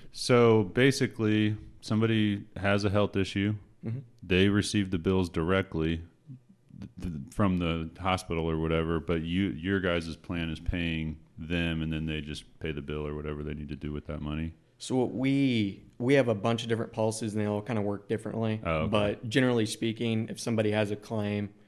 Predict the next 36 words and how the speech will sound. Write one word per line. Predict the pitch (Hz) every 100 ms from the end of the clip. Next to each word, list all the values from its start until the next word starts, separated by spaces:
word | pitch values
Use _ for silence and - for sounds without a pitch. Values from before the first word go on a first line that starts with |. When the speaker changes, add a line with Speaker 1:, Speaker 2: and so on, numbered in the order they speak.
| _ _ _ -
Speaker 1:
What, | 117
Speaker 2:
um, | 101 107
Speaker 1:
what | 147
was | 151
the | 156
name | 147 151
of | 151
that | 151
type | 147 139
of | 143
insurance? | 151 139 160 156 -
Speaker 2:
It's | - 110
called | 139 117
supplemental | - - 117 120 113 113
insurance | 110 107 117 110 107 -
Speaker 1:
Oh, | 101
Speaker 2:
is, | 98
Speaker 1:
oh, | 95
Speaker 2:
is | 90 -
Speaker 1:
supple-, | 90 85
Speaker 2:
the, | 82
Speaker 1:
okay. | 90 82 80
Speaker 2:
yeah, | 98
so | - 123
it's | 113
meant | 135
to | 117
supplement | 110 117 113 110 113
health | 107 107
insurance | 110 120 110 107
is | 107
where | 107
the | 104
name | 107 110
comes | 113 110
from. | 120 117